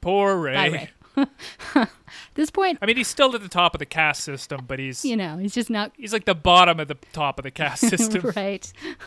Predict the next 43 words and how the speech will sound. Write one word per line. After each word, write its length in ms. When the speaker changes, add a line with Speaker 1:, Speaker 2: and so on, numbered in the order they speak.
Speaker 2:
<laughs> 440
He's, 120
like, 220
third 240
place. 160
He's, 140
like, 180
almost 380
on 140
the 40
podium. 640
Not 180
quite. 320
I 60
mean, 140
guess 180
Speaker 1:
Not 120
Speaker 2:
technically 100
Speaker 1:
quite. 160
Speaker 2:
he's 100
on 120
the 40
podium, 360
but 180
Speaker 1:
He's 140
like 140
the 60
Montreal 440
Canadiens 480
this 240
year 120
in 80
the 80
playoffs. 640
Speaker 2:
<laughs> 380
Speaker 1:
They 140
really 200
shouldn't 300
be 140
there, 180
but 200
they 160
are. 300